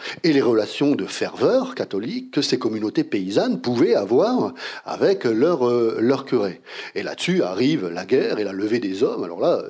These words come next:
c'est impossible pour, euh, ces paysans de, euh, participer. L'impôt, la guerre, euh, on leur enlève leur, euh, leur curé, c'est impossible. Ils deviennent contre-révolutionnaires. Mais,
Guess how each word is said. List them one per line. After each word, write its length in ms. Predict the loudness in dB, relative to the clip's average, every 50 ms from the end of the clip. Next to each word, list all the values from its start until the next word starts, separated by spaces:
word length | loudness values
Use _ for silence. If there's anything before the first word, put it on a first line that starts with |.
| -10
c'est 240 | -6 -6 -6 -4 -6
impossible 560 | -6 -2 -2 -2 0 0 -4 -4 -4 -10 -8
pour, 300 | -4 -2 -2 0 0 -2
euh, 40 | -2
ces 140 | -2 -6 -8
paysans 500 | -8 -8 -8 -6 -2 0 0 0 0 0
de, 140 | 0 2 2
euh, 340 | 4 4 4 4 2 2
participer. 720 | 0 -2 -6 -6 -6 -12 -12 -12 -12 -4 -2 -2 -2 -2 -4 -10 -16 -16 -18 -10 -4
L'impôt, 500 | -4 -4 0 2 2 2 2 2 0 2
la 240 | 2 2 2 0 2
guerre, 440 | 2 2 2 2 0 -2 -2 0
euh, 380 | 2 2 4 4 4 4 4 2 2 2
on 100 | 2 2
leur 160 | 2 2 2
enlève 360 | 2 0 2 0 0 0 -2
leur, 380 | -6 -4 -4 -4 -4 -4 -4 -6
euh, 120 | -6 -6
leur 320 | -6 -6 -6 -6 -8 -8 -10
curé, 420 | -8 -2 0 2 2 2 0 -4 -10 -16 -18 -18 -20 -20 _ -16
c'est 200 | -12 -12 -12 -12
impossible. 440 | -8 -8 -6 -4 -4 -6 -6 -8 -10 -12 -10
Ils 180 | -10 -10 -6 0
deviennent 540 | 0 0 0 2 2 2 2 2 0 -4 -8 -10 -18 _ _ _ _ _ _ _ _ _ _ _ _
contre-révolutionnaires. 1080 | 0 0 0 0 -2 -4 -2 -2 -2 -2 -2 -4 -6 -8 -10 -12 -14 -16 -20 -20 -20 _ _ _ _ _ _ _ _ _ _ _ _ _ _ -20 -20 -20 -20 -20 -20 _ 2
Mais, 360 | 4 4 4 4 2 -2